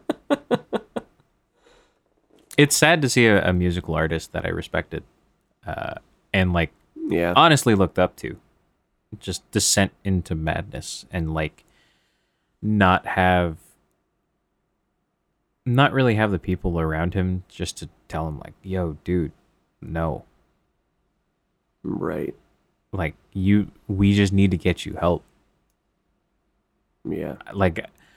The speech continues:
Speaker 1: it, y-, it has to get to a point where if you make enough money and you're, you're reaching that celebritydom, right? It, one of your friends just has to be like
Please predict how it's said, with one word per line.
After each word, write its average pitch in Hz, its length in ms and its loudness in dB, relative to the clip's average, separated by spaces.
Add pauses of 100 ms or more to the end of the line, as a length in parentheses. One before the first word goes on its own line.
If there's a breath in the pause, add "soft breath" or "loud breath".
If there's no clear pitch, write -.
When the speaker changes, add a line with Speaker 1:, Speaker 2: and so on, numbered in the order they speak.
(920 loud breath)
Speaker 1:
it, 170 160 -2
y-, 170 180 4 (680)
it 156 140 8
has 147 300 4
to 135 80 -2
get 110 180 2
to 98 140 2
a 85 60 0
point 101 300 0
where 82 260 -4 (1500)
if 123 160 4
you 120 140 2
make 123 260 4
enough 104 240 2
money 85 300 2
and 80 100 0
you're, 82 140 0
you're 87 300 0
reaching 101 400 2
that 87 160 2 (100)
celebritydom, 87 1120 -2
right? 82 300 0 (500)
It, - 140 -18 (880)
one 131 340 4
of 120 140 4
your 98 100 6
friends 87 320 0
just 76 140 -8
has 82 260 0
to - 140 -14
be - 160 -14
like - 220 -12